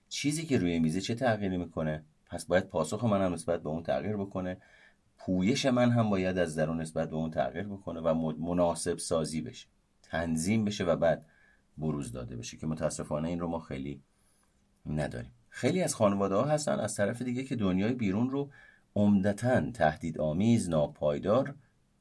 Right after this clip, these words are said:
و در نتیجه بالقوه خطرناک و غیر قابل پیش بینی می‌دونن. از نظر این خانواده‌ها دنیای بیرون گیج کننده و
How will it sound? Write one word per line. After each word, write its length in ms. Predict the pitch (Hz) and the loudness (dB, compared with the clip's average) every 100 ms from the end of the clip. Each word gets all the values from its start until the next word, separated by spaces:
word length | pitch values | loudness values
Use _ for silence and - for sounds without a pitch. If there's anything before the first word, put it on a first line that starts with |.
| 71 71 | -8 -2
و 120 | 87 | 0
در 300 | - 123 156 | 2 2 4
نتیجه 560 | 156 156 143 147 156 - _ _ _ _ _ _ - | 2 0 -2 -2 -4 -6 _ _ _ _ _ _ 2
بالقوه 380 | 98 95 95 - | 2 4 2 0
خطرناک 800 | - 98 104 90 101 123 143 127 | 0 2 6 6 6 2 2 0
و 200 | 127 120 | 0 2
غیر 240 | 101 92 | 4 4
قابل 320 | 87 90 82 | 6 4 4
پیش 260 | 80 85 - | -2 -6 -4
بینی 200 | 85 80 | -2 -2
می‌دونن. 380 | 76 - 60 - _ _ _ _ _ _ _ _ _ _ _ _ _ _ _ - | -2 -6 -10 -12 _ _ _ _ _ _ _ _ _ _ _ _ _ _ _ 0
از 220 | 101 110 | 2 4
نظر 200 | 113 123 | 6 6
این 140 | 147 156 | 4 0
خانواده‌ها 800 | 127 110 104 95 107 120 147 151 | 0 0 2 0 0 0 -2 -4
دنیای 320 | 107 101 107 | 2 4 4
بیرون 320 | 123 107 113 120 | 2 2 4 4
گیج 240 | 104 101 | 2 -2
کننده 420 | - 98 90 98 | 0 2 2 0
و 340 | 127 135 151 | -2 -2 -4